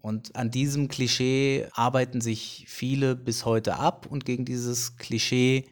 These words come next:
schreibe ich in diesem Buch, aber auch in anderen Publikationen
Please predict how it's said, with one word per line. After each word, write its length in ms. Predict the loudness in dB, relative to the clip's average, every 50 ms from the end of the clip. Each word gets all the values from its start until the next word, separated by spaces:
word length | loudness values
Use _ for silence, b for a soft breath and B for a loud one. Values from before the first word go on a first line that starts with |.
| -6
schreibe 480 | -6 -6 -2 0 2 2 2 2 2 0
ich 520 | -2 -2 -6 -6 -8 -10 -12 -14 -16 -16 _
in 160 | -4 -2 -2 0
diesem 280 | 0 0 0 0 0
Buch, 280 | 0 0 -4 -2 -2 -4
aber 200 | 0 0 0 -2
auch 140 | -2 -4 -4
in 100 | -4 -2
anderen 280 | -2 0 0 0 -2
Publikationen 1040 | -4 -6 -6 -6 -6 -4 -4 -4 -4 -4 -4 -4 -2 -2 -2 -2 -2 -2 -4 -6 -10